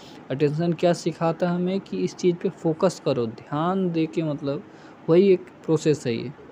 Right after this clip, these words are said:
उसके बाद क्या कह रहा है, अब यहाँ पे कह रहा है कि it implies withdrawal from one, तो इसका तात्पर्य क्या है? इसका तात्पर्य, इसका mainly चा-, तात्पर्य क्या है कि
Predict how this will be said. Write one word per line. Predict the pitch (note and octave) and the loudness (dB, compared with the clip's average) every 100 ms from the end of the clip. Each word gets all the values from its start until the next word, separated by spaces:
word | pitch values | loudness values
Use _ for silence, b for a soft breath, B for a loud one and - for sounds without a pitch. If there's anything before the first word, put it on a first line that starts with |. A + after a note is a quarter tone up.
| - B B B - - | -20 B B B -8 -2
उसके | F3 - A3 | -2 4 6
बाद | F#3 D3 C#3+ | 6 4 4
क्या | C#3+ B2+ | 2 0
कह | - A2+ | 2 0
रहा | A2 | 0
है, | A2 B2+ - - - - - - - - - - - - - - - - - - - - | -6 -12 -18 -20 -20 -20 -20 -20 -20 -20 -20 -20 -20 -20 -20 -18 -18 -20 -20 -20 -20 0
अब | F3 G#3 | 4 4
यहाँ | G#3 F3 D3+ F3+ | 4 2 2 0
पे | F#3+ | 2
कह | F3+ E3+ D3+ | 2 4 4
रहा | D3 D3 | 6 4
है | C#3+ B2+ C3 D3+ | 4 4 2 0
कि | E3+ - - G#3+ | -2 -8 -6 -4
it | G#3 | 0
implies | G#3+ G3 F3+ D#3+ D#3 E3+ F#3+ F#3 | 2 2 2 4 6 6 4 0
withdrawal | F#3 D#3 D3 D#3 D#3+ E3 F3+ | -2 0 0 2 4 4 2
from | F3 E3 D#3+ D3+ | 0 -4 -2 -2
one, | D3 D#3 B B - | -4 -8 B B -10
तो | - G3 | -6 -4
इसका | F#3 - A#3+ | -4 0 2
तात्पर्य | A#3 - F#3 F3+ - G3 F#3 F3 | 2 2 2 2 0 2 4 2
क्या | D3 B2+ | 0 0
है? | A#2+ | -2
इसका | C3+ - | -4 -2
तात्पर्य, | F3 E3 D#3+ - D3+ D3 D3+ F3+ - B B B - - - - - - - - - - - - - - - - - - - - - - - - - - - - - - - - - - A#2 C3+ - - - - - B B B - - | 2 2 2 0 0 2 2 -2 -8 B B B -20 -20 -20 -20 -20 -20 -20 -20 -20 -20 -20 -20 -20 -20 -20 -20 -20 -20 -20 -20 -20 -20 -20 -20 -20 -20 -20 -20 -20 -20 -20 -20 -20 -20 -20 -20 -20 -20 -20 -20 -20 B B B -8 -2
इसका | E3+ - | 0 4
mainly | A3+ G#3 G#3+ A#3 | 6 6 6 4
चा-, | A3 G3+ G3 F#3+ | 4 6 6 4
तात्पर्य | G3+ F#3 F#3+ F#3+ F#3+ | 4 2 2 2 2
क्या | F3 E3+ | 2 4
है | D#3+ F3 | 4 2
कि | G3 | 0